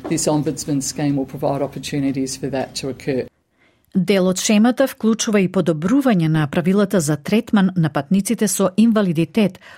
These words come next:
Speaker 2: од страна на авиокомпаниите, под ревизија на стандарди за инвалидитет специфични за авиацијата. Меган Спиндлер Смит е заменик генерален директор на People with Disability Australia.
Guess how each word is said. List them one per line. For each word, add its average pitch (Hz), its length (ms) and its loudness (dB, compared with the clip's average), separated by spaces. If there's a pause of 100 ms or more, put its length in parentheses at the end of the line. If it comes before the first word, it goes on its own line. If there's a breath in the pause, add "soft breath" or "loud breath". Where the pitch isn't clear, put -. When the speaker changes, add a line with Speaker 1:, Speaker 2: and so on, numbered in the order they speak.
(160 loud breath)
Speaker 2:
од 247 140 2
страна 202 440 2
на 180 120 4 (100)
авиокомпаниите, 160 1080 0 (540 loud breath)
под 277 160 2
ревизија 240 440 4
на 170 120 2
стандарди 226 760 2
за 185 240 0 (100)
инвалидитет 190 720 0
специфични 190 760 -2
за 180 280 0
авиацијата. 160 840 -2 (760 loud breath)
Меган 226 380 4
Спиндлер 202 500 2
Смит - 520 0
е 185 100 2
заменик 175 580 2
генерален 170 560 0
директор 220 420 2
на 156 240 0 (140)
People 226 400 0
with 156 240 -4
Disability 175 800 0
Australia. 139 720 -4